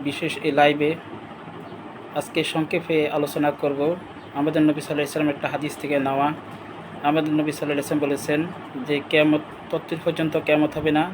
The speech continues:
যতদিন পর্যন্ত মুসলমানরা তিয়াত্তর দলে, তিয়াত্তরটা দলে বিভক্ত হবে এবং প্রত্যেকটি দল, তিয়াত্তর দলের মধ্যে বাহাত্তরটি দলই জাহান্নামী এবং একটা দল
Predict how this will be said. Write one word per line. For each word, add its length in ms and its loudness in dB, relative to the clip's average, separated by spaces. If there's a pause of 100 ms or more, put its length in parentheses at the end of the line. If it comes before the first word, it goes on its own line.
যতদিন 400 2
পর্যন্ত 440 -2
মুসলমানরা 840 0 (640)
তিয়াত্তর 440 4
দলে, 320 4 (640)
তিয়াত্তরটা 640 4
দলে 280 4
বিভক্ত 380 2
হবে 340 0 (200)
এবং 300 2 (120)
প্রত্যেকটি 560 0 (100)
দল, 280 6 (1400)
তিয়াত্তর 220 2
দলের 240 6
মধ্যে 380 2
বাহাত্তরটি 460 2
দলই 280 4
জাহান্নামী 460 4
এবং 380 0
একটা 300 0
দল 220 6